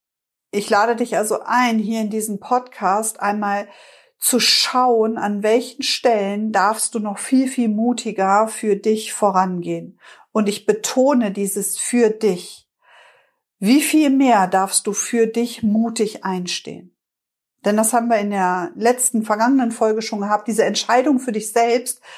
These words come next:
hat einfach immer diese Auswirkung nach außen. Und bitte reflektiere jetzt in den nächsten Worten, die ich spreche und in den nächsten Sätzen schon einmal für dich,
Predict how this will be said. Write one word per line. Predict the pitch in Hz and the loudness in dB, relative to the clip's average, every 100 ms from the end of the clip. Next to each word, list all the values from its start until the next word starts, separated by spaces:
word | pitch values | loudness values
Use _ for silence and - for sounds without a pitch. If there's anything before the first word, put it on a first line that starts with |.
| - | -18
hat | - 247 - | 0 0 2
einfach | 226 220 | 0 0
immer | 220 214 | 0 0
diese | 208 196 | 0 0
Auswirkung | - 214 214 208 202 185 180 | 0 0 -2 -4 -4 -6 -4
nach | 175 - | -4 -2
außen. | 180 185 - 160 - _ _ _ _ _ _ _ _ _ _ - - - - _ _ _ | -2 0 -2 -6 -16 _ _ _ _ _ _ _ _ _ _ -20 -20 -20 -20 _ _ _
Und | 220 220 226 226 220 - - - _ _ _ _ _ _ _ _ _ _ _ _ _ _ _ _ - | 2 4 4 2 0 -4 -8 -14 _ _ _ _ _ _ _ _ _ _ _ _ _ _ _ _ -4
bitte | 208 269 359 | 0 2 4
reflektiere | 339 269 247 233 - 269 262 | 2 2 0 -2 -2 0 2
jetzt | 226 220 | 2 0
in | 214 | -2
den | 214 208 | -2 0
nächsten | 233 247 - 233 220 214 196 185 | 0 0 -2 0 0 0 -2 2
Worten, | 208 277 - 214 | 4 4 2 -4
die | 185 | -4
ich | 185 - | -6 -4
spreche | - - 214 254 254 | -6 -2 0 0 0
und | 214 | -2
in | 202 196 | -2 -2
den | 196 | -4
nächsten | 214 214 - 196 | -4 -4 -4 -2
Sätzen | 214 247 - 208 196 | 0 0 0 -2 -2
schon | - 202 | -4 -6
einmal | 185 202 202 | -6 -4 -4
für | 202 202 | -4 -6
dich, | 185 - 240 226 269 - - | -4 0 2 2 0 -6 -20